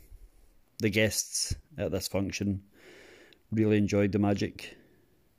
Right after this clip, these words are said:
I thought it was fine, yeah. And I was getting into a bit of a slump,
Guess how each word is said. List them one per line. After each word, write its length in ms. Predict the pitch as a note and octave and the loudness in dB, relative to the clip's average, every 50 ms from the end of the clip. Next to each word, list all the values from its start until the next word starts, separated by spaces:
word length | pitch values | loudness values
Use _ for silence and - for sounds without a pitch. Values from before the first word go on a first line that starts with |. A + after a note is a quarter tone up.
| _ _ _ _ _ _ _ _ _ _ _ _ _ _ _ _ _ _ _ _ _ _ _ _ _ _ _ _ _ _ _ _ _ _ _ _ _ _ _ _ | _ _ _ _ _ _ _ _ _ _ _ _ _ _ _ _ _ _ _ _ _ _ _ _ _ _ _ _ _ _ _ _ _ _ _ _ _ _ _ _
I 60 | B2 | -4
thought 200 | A2 - - F#2+ | -4 -2 -4 -2
it 80 | F#2 F#2 | -2 -2
was 180 | G2 F#2 - - | -2 -4 -4 -6
fine, 380 | - - G2 G2+ G#2+ G#2+ G#2+ | -2 0 2 2 4 4 4
yeah. 360 | G#2 G2+ G2+ G#2 G#2 G#2 G#2 F#2+ - - - - - - - - - - - _ _ _ _ _ _ _ _ _ _ _ _ _ _ _ _ _ _ _ - _ _ _ _ _ _ _ _ _ _ _ _ _ _ _ _ _ _ _ _ _ _ _ A2+ | 4 4 2 2 2 2 0 -2 -4 -10 -16 -16 -16 -16 -16 -16 -18 -20 -20 _ _ _ _ _ _ _ _ _ _ _ _ _ _ _ _ _ _ _ -20 _ _ _ _ _ _ _ _ _ _ _ _ _ _ _ _ _ _ _ _ _ _ _ 2
And 80 | B2 | 4
I 20 | B2+ | 4
was 120 | A#2+ - | 4 4
getting 160 | - C3 C3 | 2 4 4
into 160 | B2+ - A#2+ | 4 4 2
a 20 | G2+ | 2
bit 140 | A2 F#2+ F#2 | 2 2 2
of 80 | E2+ | 0
a 60 | G#2 | -2
slump, 420 | - - - F#2 F#2 F#2+ - - | -4 -2 -2 -2 -2 -2 -4 -8